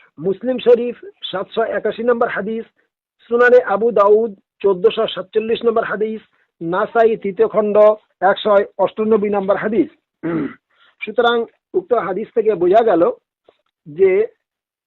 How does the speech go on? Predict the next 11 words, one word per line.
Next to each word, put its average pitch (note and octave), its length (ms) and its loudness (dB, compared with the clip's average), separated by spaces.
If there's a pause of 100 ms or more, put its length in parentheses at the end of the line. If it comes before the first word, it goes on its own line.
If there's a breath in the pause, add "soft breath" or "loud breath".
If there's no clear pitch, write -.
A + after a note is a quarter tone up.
(760)
প্রতিটি A3 580 -4
পাঁচ F#3+ 340 -6
ওয়াক্ত G#3+ 260 -2
নামাজের G3+ 720 2 (100)
আগে A3 300 2
এবং G3 320 -2
পরের F#3 340 2 (460)
যে F3+ 360 2 (340)
সুন্নত A#3+ 300 -4
নামাজ F#3+ 400 -6
রয়েছে, F#3+ 480 -4